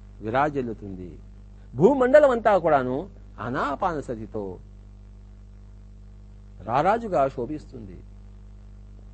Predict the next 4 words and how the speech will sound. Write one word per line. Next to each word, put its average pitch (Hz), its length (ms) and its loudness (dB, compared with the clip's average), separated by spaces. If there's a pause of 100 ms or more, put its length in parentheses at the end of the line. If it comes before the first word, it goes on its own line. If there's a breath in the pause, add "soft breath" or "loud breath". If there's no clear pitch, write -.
(960)
ఎన్నో 262 300 2 (760)
లోకాలు, 247 560 4 (1200)
శతకోటి 196 580 2
లోకాలు, 190 420 2